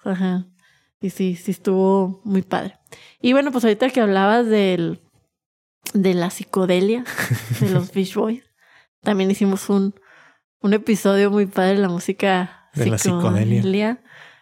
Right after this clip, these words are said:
Speaker 1: que más o menos nació ya porque los sesentas.
Speaker 2: Sí, los sesentas.
Speaker 1: Más o menos.
Speaker 2: Cuando empezaron a usar drogas para expandir la mente.
Speaker 1: Sí, y bueno, pues crearon cosas muy, muy buenas, o sea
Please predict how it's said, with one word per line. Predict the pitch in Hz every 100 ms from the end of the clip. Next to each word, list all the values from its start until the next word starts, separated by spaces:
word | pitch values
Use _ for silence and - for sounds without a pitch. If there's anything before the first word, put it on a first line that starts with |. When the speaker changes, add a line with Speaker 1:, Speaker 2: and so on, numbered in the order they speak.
| _
Speaker 1:
que | -
más | 180 175
o | 190
menos | 196 202 202
nació | 190 185
ya | 180 180
porque | - 190 - 175
los | 175
sesentas. | - 196 240 320
Speaker 2:
Sí, | 381 147
los | 180
sesentas. | 147 117 135 156 -
Speaker 1:
Más | 247 214
o | 214
menos. | 202 202 233 285
Speaker 2:
Cuando | 120 117 113 113 113 110 110 107
empezaron | 120 113 113 110 113
a | 120 113 113 - - - - _ _ _ _ -
usar | 117 107 120 117
drogas | 120 113 117 120 120 -
para | 127 110
expandir | - 123 110 107
la | 113
mente. | 113 113 120 113 - - _ _
Speaker 1:
Sí, | - 196
y | 247
bueno, | 233 302 370
pues | 349 -
crearon | 247 233 277
cosas | 339 349 349
muy, | 311 311 302 302 294 277 - _
muy | 240 226
buenas, | 214 226 359 330
o |
sea | 240 220